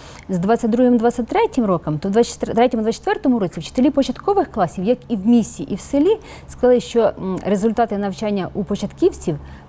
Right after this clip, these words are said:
покращилися. А в базової школи знизилися.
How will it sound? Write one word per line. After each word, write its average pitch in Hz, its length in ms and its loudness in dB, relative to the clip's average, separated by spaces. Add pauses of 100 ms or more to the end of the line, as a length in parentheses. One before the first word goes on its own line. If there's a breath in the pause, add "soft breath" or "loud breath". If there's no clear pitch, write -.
покращилися. - 880 -2 (520 loud breath)
А 185 100 2
в 180 60 0
базової 220 500 2
школи - 400 -12 (220)
знизилися. 160 840 -4